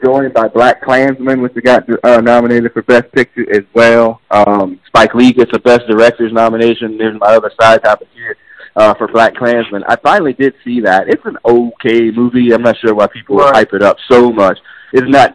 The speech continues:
Speaker 1: close to being his best movie where he should have gotten a Best Director nomination for. So off the top of your head, real quick, fast, uh, fire rapid, what movie should he have gotten a Best Director nomination for, Hutch?
Speaker 2: He did get one for Do the Right Thing, didn't he?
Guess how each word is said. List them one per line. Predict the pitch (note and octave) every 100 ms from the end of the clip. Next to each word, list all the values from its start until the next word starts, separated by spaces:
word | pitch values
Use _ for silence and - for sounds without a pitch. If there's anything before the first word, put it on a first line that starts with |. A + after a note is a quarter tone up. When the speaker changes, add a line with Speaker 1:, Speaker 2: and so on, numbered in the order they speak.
| _
Speaker 1:
close | - C#3 C#3+
to | -
being | B2 B2 A#2 A2
his | A#2 G2
best | B2+ C3+ - A2
movie | B2 C3 A2+
where | G#2+ G#2+
he | A#2
should | - A#2+
have | A2+
gotten | A2+ G2+ G#2 G#2
a | -
Best | - A#2 A2
Director | F#2+ F#2 - G2+
nomination | F#2+ F#2 F#2+ F#2 - -
for. | G2+ E2+ E2 _ _ -
So |
off | B2+ C#3
the | C3+
top | C3+ -
of | B2
your | A2
head, | A#2+ A#2 G#2+
real | C3 B2
quick, | - C#3 A#2+ -
fast, | A#2+ A#2 A#2 G#2
uh, | G2+ A#2 G2+ F#2+
fire | B2 B2 A2+
rapid, | G2 A2+ F#2+ F2+ _ _ _ _
what | A#2+ C3+ B2
movie | C3 B2+ A#2+
should | A#2
he | A2 A#2+
have | G#2
gotten | A#2 G2+
a | G2+
Best | F#2+ A2 -
Director | G2 A2+ - G2+
nomination | G#2 G2 G2+ G#2 G2 E2+ -
for, | G#2+ F#2+ -
Hutch? | E2+ F2 _ _ _ _ _ _ _ _ _ _ _ _ _ -
Speaker 2:
He | B3+
did | G#3 A#3 D4+
get | G3+
one | F#3+ F#3+
for | F3+
Do | F#3
the | F#3+
Right | G3 G3 G3
Thing, | C#4 D4
didn't | F#3 A3+ E4
he? | D4+